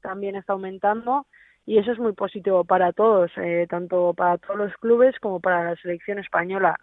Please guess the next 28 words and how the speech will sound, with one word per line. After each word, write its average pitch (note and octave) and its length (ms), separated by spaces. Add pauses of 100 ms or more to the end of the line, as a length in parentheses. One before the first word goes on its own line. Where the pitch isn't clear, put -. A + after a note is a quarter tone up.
Cuanto F#3 640
mayor G3 340
sea A#3 140
el A3 100
nivel G#3+ 260
que G#3+ 120
hagan G#3 160
las G3 160
porteras, A3 640 (520)
más A3 220
difícil A3 320
lo A3 120
tendrá G#3 320
Jorge A#3 560
y, F#3 440
y F#3+ 40
mejor F#3 320
será G3 220
para E3 280
la E3 100
selección. E3+ 600 (160)
Eso G3+ 200
no G#3 120
es G3+ 100
problema, G3 580
yo F#3+ 120
creo G3 180
que F#3+ 360